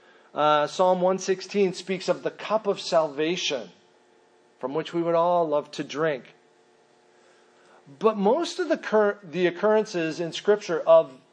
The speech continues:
the cup is the cup of God's wrath. Psalm seventy-five, verse eight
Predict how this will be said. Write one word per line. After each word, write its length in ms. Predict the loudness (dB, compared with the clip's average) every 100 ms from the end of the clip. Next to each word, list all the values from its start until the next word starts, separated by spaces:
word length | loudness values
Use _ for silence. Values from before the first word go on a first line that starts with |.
| _ _ -20 -14
the 380 | -2 0 0 -4 -8
cup 540 | -16 -8 -2 -2 -2 -8 _ _ _ _ _ _
is 180 | -6 -4
the 100 | -6
cup 320 | -4 -8 -4
of 200 | -4 -4
God's 400 | -2 -2 -2 -6
wrath. 540 | -4 -2 0 -2 -4 -14 _ _ _ _ _ _ _ _ _ _ _ _ _ _ _ _ _ _ _ _ _ _ _ -20 _
Psalm 300 | 2 4 4
seventy-five, 1000 | 2 0 0 -2 4 6 6 4 2 -2 -8 _ _ _ _ _ _ -20 _ 0
verse 260 | 2 2 2
eight 360 | 2 0 -6